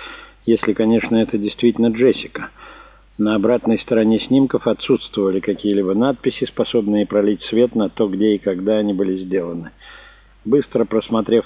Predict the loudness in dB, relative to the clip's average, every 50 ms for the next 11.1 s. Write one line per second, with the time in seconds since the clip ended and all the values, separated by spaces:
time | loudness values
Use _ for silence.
0 | -2 -6 -4 -2 -2 0 2 4 4 4 4 2 2 2 2 4 2 2 2 0
1 | 0 -2 0 2 2 2 2 2 2 2 2 0 -2 -2 -2 -2 -4 -4 -4 -2
2 | -2 0 0 0 0 0 -2 0 0 0 2 2 0 0 0 0 0 0 0 -2
3 | -4 -10 -20 -20 -20 -20 -20 -20 -20 _ _ _ _ -20 -20 -6 0 0 0 2
4 | 0 -2 -4 -2 0 0 2 2 2 0 0 -4 -4 -6 -6 -8 -12 -14 -14 -14
5 | -14 -14 -16 -18 _ _ _ -20 -20 -20 -20 -20 -20 _ _ _ _ _ _ _
6 | _ -2 0 0 0 2 4 4 6 6 6 4 2 2 0 0 0 2 2 2
7 | 2 2 2 0 -2 -2 -6 -14 -4 0 4 4 4 4 2 0 -2 -2 0 2
8 | 2 2 2 2 0 0 0 -2 -4 -4 -2 -2 -2 0 0 0 0 2 2 2
9 | 2 2 0 -2 0 2 2 2 2 2 -2 -2 0 2 4 4 4 2 2 0
10 | 0 0 0 0 -2 -4 -4 -6 -10 -8 -4 -2 0 0 0 0 0 0 2 2
11 | 2 0